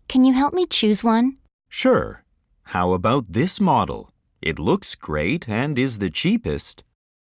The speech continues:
Speaker 1: I already have that model, but it's too heavy to carry around.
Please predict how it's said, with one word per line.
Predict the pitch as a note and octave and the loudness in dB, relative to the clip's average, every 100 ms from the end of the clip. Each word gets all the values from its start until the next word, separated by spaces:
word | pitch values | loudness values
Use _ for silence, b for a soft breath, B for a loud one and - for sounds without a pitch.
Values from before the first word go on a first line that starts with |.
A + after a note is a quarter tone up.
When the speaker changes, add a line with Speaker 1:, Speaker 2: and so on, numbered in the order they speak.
| _ - | _ -2
Speaker 1:
I | G3+ | 0
already | F#3+ F#3 F#3+ G#3 F#3+ | 2 2 0 2 0
have | G3 A#3 C4+ | 0 -2 0
that | A#3+ A3+ | -2 0
model, | G3 F3+ E3 D3+ B2+ - _ - A3 | 0 0 0 -4 -10 -18 _ -8 -4
but | D4+ C#4 G#3 | 0 0 2
it's | F#3+ - - | 0 -2 -8
too | - C4 | -2 0
heavy | A#3+ F#3+ F#3 F#3 | 2 2 0 0
to | A3 | -4
carry | - G#3 F3+ E3+ | -2 -2 0 0
around. | E3+ E3 F#3+ F3+ D3 B2+ - | 0 0 2 0 -2 -8 -16